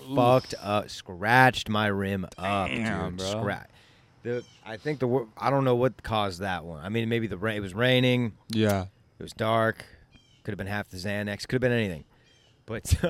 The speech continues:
Speaker 2: <laughs>
Speaker 1: But are you like me? Do you give a shit about,
Speaker 2: No,
Speaker 1: I mean, I
Speaker 2: that's
Speaker 1: don't
Speaker 2: the
Speaker 1: care.
Speaker 2: fucked up
Speaker 1: Dude,
Speaker 2: part.
Speaker 1: as long
Speaker 2: I
Speaker 1: as I
Speaker 2: don't
Speaker 1: don't have to pay for somebody else's car, I'm gold.
Speaker 2: Dude, it's ugly. Take
Speaker 1: Yeah.
Speaker 2: a look at it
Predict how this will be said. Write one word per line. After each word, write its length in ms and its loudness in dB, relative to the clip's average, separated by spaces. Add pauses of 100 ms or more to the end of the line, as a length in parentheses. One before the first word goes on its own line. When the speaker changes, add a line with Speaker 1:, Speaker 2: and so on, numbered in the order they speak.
(320)
Speaker 2:
<laughs> 40 -18
Speaker 1:
But 120 4
are 100 6
you 140 6
like 180 4
me? 180 2
Do 120 -2
you 80 0
give 160 0
a 40 -6
shit 220 -4
about, 240 2
Speaker 2:
No, 220 10
Speaker 1:
I 20 2
mean, 260 -4 (120)
I 100 8
Speaker 2:
that's 140 4
Speaker 1:
don't 120 -6
Speaker 2:
the 0 - (100)
Speaker 1:
care. 60 4
Speaker 2:
fucked 220 4
up 140 4
Speaker 1:
Dude, 100 2
Speaker 2:
part. 100 2
Speaker 1:
as 140 2
long 160 8
Speaker 2:
I 40 4
Speaker 1:
as 60 8
I 40 12
Speaker 2:
don't 100 12
Speaker 1:
don't 80 6
have 140 4
to 80 -2
pay 240 2
for 160 -2
somebody 340 2
else's 320 2
car, 240 6
I'm 160 4
gold. 300 2
Speaker 2:
Dude, 320 6
it's 280 0
ugly. 440 -2 (160)
Take 100 2
Speaker 1:
Yeah. 60 4
Speaker 2:
a 20 4
look 220 8
at 180 8
it 180 4